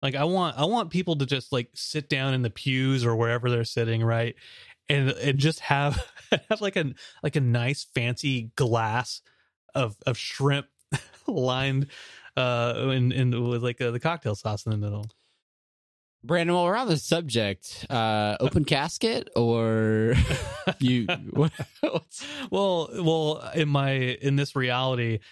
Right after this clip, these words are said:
Speaker 1: the shrimp is probably what killed me. <laughs> So, <laughs> so you probably don't, you know, it, probably not open casket.
Speaker 2: Probably, probably, probably not wise.
Speaker 1: Un-, unless, unless,
Speaker 2: Uh,
Speaker 1: unless my casket is filled with cocktail sauce and there's, <laughs> there's a little shrimp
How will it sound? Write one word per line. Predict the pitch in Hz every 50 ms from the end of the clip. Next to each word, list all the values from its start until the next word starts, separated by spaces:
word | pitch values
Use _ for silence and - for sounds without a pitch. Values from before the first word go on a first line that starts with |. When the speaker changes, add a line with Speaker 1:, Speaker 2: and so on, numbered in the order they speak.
| - _ _ -
Speaker 1:
the | 143
shrimp | 127 - - 143 147 147 -
is | 143 120 110
probably | - 143 127 127 123
what | 117 110 110 -
killed | - - 131 131 135
me. | 123 113 110 113 113 - _
<laughs> | _ - - - - - - - 698 - - _
So, | - - - 151 - -
<laughs> | - 147 - _ _ - 139 - _ _ - - - 262 _ _ _ _ _ _ _ _ - 294 294 277 - - - _ _ _ _
so | - 156
you | 143 143 147
probably | - 185 170 160
don't, | 147 131 127
you | 135 135
know, | 131 127 123 -
it, | - 123 131 131 -
probably | - 165 156 151
not | 131 123 117
open | 107 101 - - 107
casket. | 101 - 107 - - - - - - - _ _ -
Speaker 2:
Probably, | 135 165 147 135 123
probably, | 127 - 151 139 127 120 120
probably | - 135 120 110 101
not | 92 85 67 58
wise. | - - 165 185
Speaker 1:
Un-, | 156
unless, | 170 175 185 196 160
unless, | 147 156 165 180 -
Speaker 2:
Uh, | 151 143 143
Speaker 1:
unless | 156 160 175 180 -
my | 160 147
casket | - - 147 147 151 - - 147
is | 127 120 -
filled | - - 151 139 139 139
with | 135 123 -
cocktail | - 135 127 131 120 - 131 120 117
sauce | - - 123 117 120 120 -
and | 143 131 131
there's, | 131 131 139 139 -
<laughs> | 233 226 - -
there's | 269 - - 220
a | -
little | 214 - -
shrimp | - - - 196 165 170 208 -